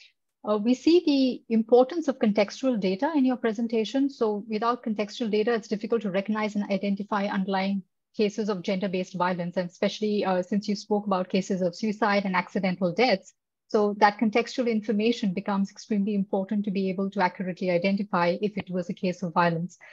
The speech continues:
Um, also, your last message there, uh,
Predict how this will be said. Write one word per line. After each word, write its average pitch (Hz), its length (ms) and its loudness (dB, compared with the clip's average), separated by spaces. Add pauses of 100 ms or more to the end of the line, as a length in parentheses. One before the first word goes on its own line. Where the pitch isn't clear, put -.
(380)
Um, 202 360 6 (340)
also, 262 360 6
your 240 400 6
last 226 340 4
message 220 460 0
there, 202 420 2
uh, 190 260 -2